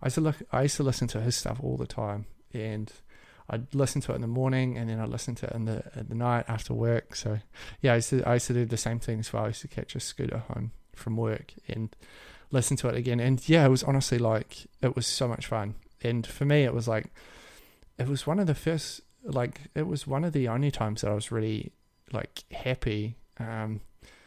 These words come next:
in that situation. So it kind of just goes to show that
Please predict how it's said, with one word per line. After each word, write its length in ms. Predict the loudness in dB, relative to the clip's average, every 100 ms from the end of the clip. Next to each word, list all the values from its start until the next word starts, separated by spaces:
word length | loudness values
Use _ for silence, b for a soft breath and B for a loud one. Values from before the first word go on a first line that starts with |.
| B B -2
in 160 | 0 0
that 240 | -2 -4
situation. 760 | -6 -4 0 0 0 -4 -4 -4
So 460 | -2 0 0 -2 -6 _
it 140 | -6 -2
kind 160 | 0
of 120 | 0 -2 -6
just 220 | -4 -4
goes 220 | 0 -2 -2
to 80 |
show 400 | -6 -2 0 0 -4 B B B B B -4
that 240 | -4 -4